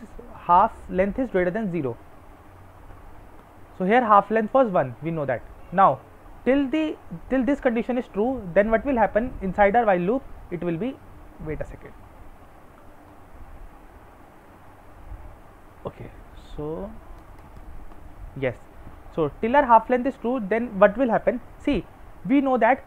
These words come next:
we can take the digits from behind by simply doing mod of ten. So what we'll do, int r is equivalent to, what was our number, that is n, n mod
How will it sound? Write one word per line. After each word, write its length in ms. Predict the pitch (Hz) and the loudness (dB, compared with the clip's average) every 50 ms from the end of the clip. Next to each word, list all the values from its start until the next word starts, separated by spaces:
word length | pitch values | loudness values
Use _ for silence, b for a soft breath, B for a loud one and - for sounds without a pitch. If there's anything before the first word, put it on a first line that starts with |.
| - - | -8 -4
we 140 | 170 214 226 | -4 -4 -2
can 320 | - - 269 269 294 285 - | 0 2 2 2 2 0 0
take 220 | - 240 233 220 214 | 2 2 2 2 0
the 80 | 277 | 0
digits 340 | 220 226 196 202 269 269 - - - | 0 2 2 2 0 0 -2 0 2
from 180 | 254 269 269 | 2 2 4
behind 400 | 220 226 208 196 170 147 135 139 143 | 2 2 4 4 2 2 -2 2 4
by 140 | 190 220 220 | 4 4 4
simply 340 | - - 233 214 220 277 | 4 -2 -2 0 0 0
doing 320 | 226 202 226 262 302 277 208 175 165 | 2 2 2 2 0 -2 -2 -2 4
mod 300 | 170 190 202 220 220 208 | 6 8 10 10 8 6
of 100 | 254 254 - - | 2 -2 0 0
ten. 240 | - 180 135 120 113 - - - - | 0 0 0 0 -8 -14 -18 -8 -4
So 80 | 185 | 2
what 160 | 185 196 185 | 2 2 2
we'll 120 | 208 220 202 | 2 0 0
do, 180 | 220 254 - - - | 0 -2 -2 -2 -2
int 280 | 202 233 269 269 - - - - - - - - - - - - - | 0 0 0 -4 -8 -12 -18 -20 -20 -20 -20 -20 -20 -20 -20 -10 0
r 260 | 160 170 185 202 196 | 4 4 4 4 4
is 140 | 190 165 170 | 0 -4 -4
equivalent 320 | 160 160 160 147 147 139 - | -4 -2 -2 -2 -2 -2 -2
to, 160 | 233 294 - - - - - - - - - - - - - - - - - - - - - - - - - - - - - | -4 -4 -4 -10 -18 -20 -20 -20 -20 -20 -20 -20 -16 -16 -12 -12 -12 -12 -12 -14 -18 -20 -18 -18 -16 -18 -18 -18 -20 -4 0
what 180 | 170 180 180 | 0 0 4
was 180 | 202 226 226 226 | 4 4 6 6
our 240 | 226 233 247 - - | 6 4 4 4 -2
number, 360 | 180 175 175 165 160 190 220 | -2 -2 -2 2 4 4 4
that 180 | 208 202 196 240 | 4 2 0 -2
is 80 | 233 - - | -4 -2 -2
n, 220 | 175 185 226 277 - - - - - - - - - - - - - - - - - - - - - - | -2 -2 -2 -4 -6 -12 -18 -18 -16 -16 -16 -16 -18 -20 -20 -20 -20 -20 -20 -20 -20 -20 -20 -20 -12 -4
n 300 | - 180 208 226 226 196 | -2 -2 0 0 0 0
mod 280 | 170 160 160 202 254 | 2 4 4 2 2